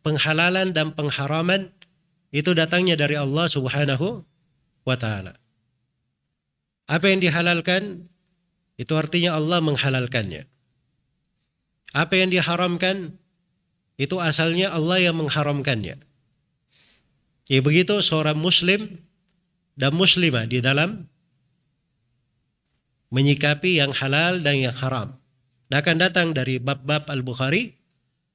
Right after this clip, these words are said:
beliau akan tegaskan, akan beliau bawakan hadits, "Innal halala bayyinun wa innal harama bayyinun." Sungguh yang halal itu jelas, yang haram itu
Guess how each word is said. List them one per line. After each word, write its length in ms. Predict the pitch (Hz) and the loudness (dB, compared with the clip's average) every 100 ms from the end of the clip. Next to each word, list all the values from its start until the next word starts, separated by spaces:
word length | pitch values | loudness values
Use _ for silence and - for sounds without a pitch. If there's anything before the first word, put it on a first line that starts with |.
| _ _ - | _ _ -4
beliau 160 | 127 147 | 0 0
akan 240 | 151 139 | 0 -2
tegaskan, 560 | 143 151 - - 165 170 | 0 0 0 -2 -2 -2
akan 240 | 123 127 | -4 -4
beliau 160 | 123 139 | -2 -2
bawakan 400 | 143 156 151 135 | 0 0 0 -2
hadits, 540 | 120 143 185 - - _ _ _ | 0 2 2 0 -16 _ _ _
"Innal 320 | 143 151 147 135 | -2 2 0 0
halala 340 | 143 151 147 | 0 2 0
bayyinun 540 | 139 143 147 165 196 | 0 0 2 0 0
wa 100 | 143 | 0
innal 300 | 147 147 139 | 0 2 0
harama 520 | 127 139 147 160 202 156 _ _ _ _ _ _ | -2 -2 0 0 0 -4 _ _ _ _ _ _
bayyinun." 640 | - 139 143 143 107 - - _ _ _ _ | 0 2 4 2 0 -8 -16 _ _ _ _
Sungguh 400 | - 139 156 160 | -2 2 6 6
yang 160 | 156 | 4
halal 280 | 139 151 156 151 | 0 2 2 0
itu 160 | 151 | -2
jelas, 560 | 139 143 175 202 - - | -2 2 2 2 -2 -6
yang 240 | 131 131 | -6 -4
haram 240 | 131 143 151 | -2 -2 -2
itu 320 | 147 180 247 | -2 -2 -6